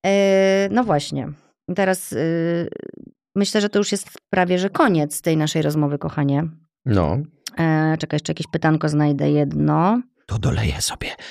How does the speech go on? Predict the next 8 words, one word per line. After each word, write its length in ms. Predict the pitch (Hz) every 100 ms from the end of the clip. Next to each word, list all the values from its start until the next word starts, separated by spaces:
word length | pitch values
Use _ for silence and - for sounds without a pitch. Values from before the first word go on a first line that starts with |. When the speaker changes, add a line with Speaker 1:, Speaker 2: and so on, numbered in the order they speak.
| - -
Speaker 2:
wody. 280 | - - - - -
Speaker 1:
Możesz 240 | 170 165 165
tu 100 | 175
zabawić 520 | 170 170 165 165 -
Speaker 2:
O. 20 |
Speaker 1:
naszych 320 | 156 - 151
gości 840 | 156 151 151 - - 151 151 160 160 - -
Speaker 2:
A. 80 | -